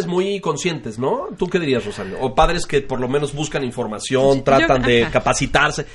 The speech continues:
Speaker 1: Eh, eh, estamos educando a una generación totalmente nueva y diferente, ¿no?
Speaker 2: Pero también yo creo que hay unas cosas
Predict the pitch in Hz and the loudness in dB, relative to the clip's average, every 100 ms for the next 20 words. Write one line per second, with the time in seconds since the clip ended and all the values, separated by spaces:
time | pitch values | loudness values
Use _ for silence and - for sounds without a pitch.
0 | - - 120 - - - - - 196 143 | -20 -14 -14 -14 -18 -20 -20 -8 0 2
1 | 185 208 135 147 175 160 160 143 113 139 | 4 2 4 0 2 0 0 0 2 4
2 | 143 147 139 127 110 123 139 143 139 143 | 4 2 -4 -6 -4 0 2 2 6 8
3 | 131 120 175 226 143 117 143 226 - 82 | 8 6 4 4 2 0 -2 -2 -4 -4
4 | 117 254 254 269 262 285 320 311 302 285 | 0 2 4 2 0 0 0 -4 -2 -2
5 | 254 254 254 269 247 233 240 | 0 0 -2 -4 -6 -6 -8